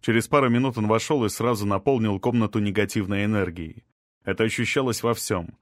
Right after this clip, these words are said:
И в том, как он подобострастно мял кепку в руках и заглядывал в глаза гражданину-начальнику, и в его ненависти к гражданину-начальнику,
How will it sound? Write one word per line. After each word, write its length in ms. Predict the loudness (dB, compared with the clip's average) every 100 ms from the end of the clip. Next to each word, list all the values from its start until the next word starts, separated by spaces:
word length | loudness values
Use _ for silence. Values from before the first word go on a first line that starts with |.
| _ _ _ -6
И 100 | -4
в 80 |
том, 160 | 0 0
как 180 | 2 0
он 100 | 0
подобострастно 800 | 2 2 0 0 0 0 0 0
мял 260 | 2 2
кепку 420 | 0 0 -2 -2 -2
в 60 |
руках 500 | -2 0 -2 -2 -6 -6
и 60 |
заглядывал 600 | 0 0 2 2 2 2
в 60 | 2
глаза 360 | 2 4 2
гражданину-начальнику, 1300 | 0 -2 2 2 2 2 0 0 -2 -2 -4 -8 -12 -12 -6
и 120 | -4
в 60 | -2
его 260 | 0 2
ненависти 640 | 2 0 0 -2 -2 -2 -2
к 60 |
гражданину-начальнику, 1400 | 0 0 2 2 2 0 -2 0 -2 0 -2 -4 -4 -6